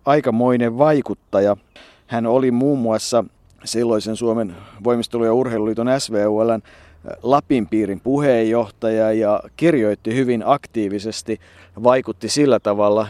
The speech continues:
ei pelkästään urheiluasioihin, vaan yleensä yhteiskunnallisiin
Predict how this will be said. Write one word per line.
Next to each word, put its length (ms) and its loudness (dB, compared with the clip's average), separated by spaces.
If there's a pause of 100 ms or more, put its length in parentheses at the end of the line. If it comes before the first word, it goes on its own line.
(120)
ei 140 2
pelkästään 560 0
urheiluasioihin, 1200 0
vaan 340 0
yleensä 360 0
yhteiskunnallisiin 1120 0